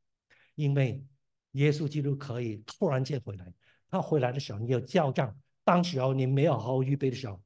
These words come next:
太迟了，你没有机会回头再来一次，所以只有一次的机会。好，我们看看这个比喻跟我说，跟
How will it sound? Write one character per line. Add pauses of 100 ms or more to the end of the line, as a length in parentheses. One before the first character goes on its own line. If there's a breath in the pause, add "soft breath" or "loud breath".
太
迟
了， (840)
你
没
有
机
会
回
头
再
来
一
次， (1400)
所
以 (600)
只
有
一
次
的
机
会。 (1000)
好，
我
们
看
看 (1300)
这
个
比
喻
跟
我
说，
跟